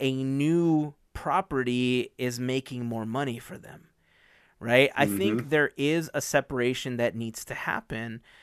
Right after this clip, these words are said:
Speaker 1: Uh, like, I would never wanna see The Simpsons in a Disney park. You know, Javier, you mentioned that earlier. It does kinda leave up in the air, well, what happens to Universal Studios? Because a lot of the stuff there is a Fox property.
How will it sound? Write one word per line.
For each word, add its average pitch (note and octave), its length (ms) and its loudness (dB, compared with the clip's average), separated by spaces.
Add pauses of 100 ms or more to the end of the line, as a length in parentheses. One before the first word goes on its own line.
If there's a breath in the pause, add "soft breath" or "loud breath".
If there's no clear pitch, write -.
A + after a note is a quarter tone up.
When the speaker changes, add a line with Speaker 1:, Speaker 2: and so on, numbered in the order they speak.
(720 soft breath)
Speaker 1:
Uh, C3 220 6
like, C#3+ 260 4
I F3 140 2
would F#3 180 4
never D#3 400 4
wanna B2 240 2
see C3+ 160 -4
The A#2 120 -4
Simpsons A2 520 -8
in G#2+ 100 -10
a G2+ 60 -10
Disney G2 320 -12
park. - 460 -18 (300 soft breath)
You C#3 160 -4
know, C3+ 120 0
Javier, C#3 360 0
you C#3 120 -2
mentioned C3+ 360 -4
that A#2+ 180 -2
earlier. B2 440 -2
It A#2 160 -4
does F3+ 260 -6
kinda B3+ 320 -2
leave C3+ 760 -4
up C#3+ 220 -6
in C3 100 -4
the B2 200 -4
air, D3 320 -2 (320 loud breath)
well, B2 140 -2
what F3 160 2
happens A3+ 400 -6
to - 140 -12
Universal C#3+ 520 -4
Studios? B2+ 640 -8
Because A#2+ 500 -4
a B2 60 -4
lot C3 300 -4
of G3 60 -6
the D#3 100 -6
stuff - 340 -6
there A#2 640 -2 (460 soft breath)
is A#2+ 220 -2
a B2 100 -4
Fox A2 500 -2
property. - 640 -6